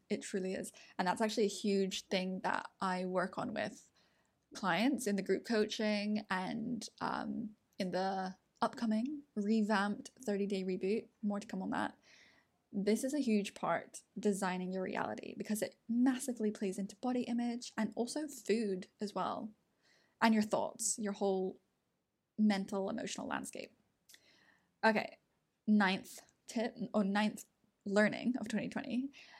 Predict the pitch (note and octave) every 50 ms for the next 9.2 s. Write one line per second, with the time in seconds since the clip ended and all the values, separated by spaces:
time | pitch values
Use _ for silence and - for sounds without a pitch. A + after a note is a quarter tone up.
0 | - _ - - A3+ A3 A3 A3 G#3+ A3 A3 - - G#3 G#3+ A#3 G#3+ G#3+ G#3 -
1 | - F#3+ G#3 G#3+ - - - - - - - - G3+ F#3 A3 B3+ C4 - - -
2 | B3+ A3+ A3 G3+ - - G3+ G3 G3 F#3 F3+ - A3 G#3 - - - F3+ F#3 F3+
3 | - - - - F#3 E3+ F3+ - G#3 - F3+ F#3+ - G3 G3 - - A#3 C4 F4
4 | E4+ - - - _ - - - _ _ _ _ _ _ _ _ - - G#3+ A3
5 | G3+ F#3+ - - - - - - - - B3 B3 B3 - B3 A#3+ A#3+ A3 G#3+ -
6 | - F#3+ F3+ F#3+ G3 - - F#3+ G3 G3 - G3 G3 - - - - A#3 A3+ A3
7 | A3 A3 A3+ A3+ G#3+ G#3+ - - F#3 - - - - - A3+ A3 G#3+ G#3+ G#3+ G#3+
8 | G#3+ G#3+ - F#3+ F#3 G3 - - - - - - - G#3+ - - - A#3 A3+ A3
9 | A3 G#3+ G3+